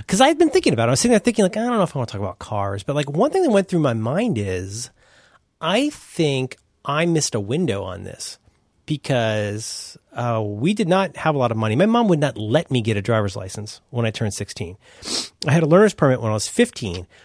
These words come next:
but I don't, you know, my mom, who, who cobbles together a lot of her ideas from the world about her reckons about how things will work, she basically said, like, "No, you can't get a driver's license or my insurance will go up." So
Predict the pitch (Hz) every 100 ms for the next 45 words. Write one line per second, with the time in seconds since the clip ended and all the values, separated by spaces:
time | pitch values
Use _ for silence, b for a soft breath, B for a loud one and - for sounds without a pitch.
0 | b - 143 135 - 180 170 170 170 156
1 | 147 151 170 175 143 147 131 139 160 156
2 | 180 151 143 127 117 123 120 - 117 110
3 | 113 110 123 110 113 117 110 101 104 95
4 | 107 - 135 139 139 127 120 113 127 117
5 | 117 107 117 - - _ _ b b b
6 | b b - 160 151 139 147 131 147 127
7 | 117 131 123 120 113 120 117 143 131 120
8 | 156 147 156 143 131 117 104 - 104 -
9 | 98 98 - - 127